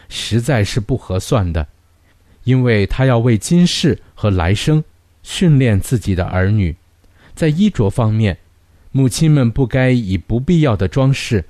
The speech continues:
来炫耀。当受予整饬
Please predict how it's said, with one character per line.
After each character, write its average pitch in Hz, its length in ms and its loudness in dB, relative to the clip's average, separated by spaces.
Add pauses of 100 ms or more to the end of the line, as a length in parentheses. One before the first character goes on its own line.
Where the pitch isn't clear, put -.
(120)
来 90 140 -2
炫 87 360 -2
耀。 87 220 -4 (1700)
当 139 260 2
受 160 240 2
予 120 140 2
整 92 280 -4
饬 101 340 2